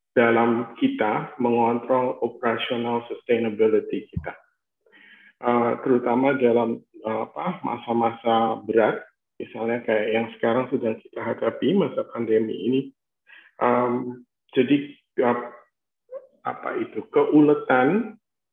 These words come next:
um, untuk tetap ada dan tetap, uh,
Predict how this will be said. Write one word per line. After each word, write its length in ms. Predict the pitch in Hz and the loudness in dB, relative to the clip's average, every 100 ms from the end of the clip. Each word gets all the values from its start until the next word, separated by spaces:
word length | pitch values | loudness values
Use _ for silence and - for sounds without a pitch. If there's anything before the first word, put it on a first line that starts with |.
| _ | _
um, 640 | 123 120 113 113 127 123 139 _ _ _ _ _ _ - | -2 0 0 -2 -4 -10 -16 _ _ _ _ _ _ -4
untuk 560 | 127 127 123 135 - - | 2 4 4 0 -2 -4
tetap 320 | 131 156 151 123 | 0 0 0 2
ada 400 | 123 113 104 147 - _ - | 2 2 0 -4 -14 _ -6
dan 240 | 120 120 | -4 -2
tetap, 480 | 120 - 143 - - | -4 0 -2 -2 -6
uh, 320 | 117 117 110 | -2 -2 -2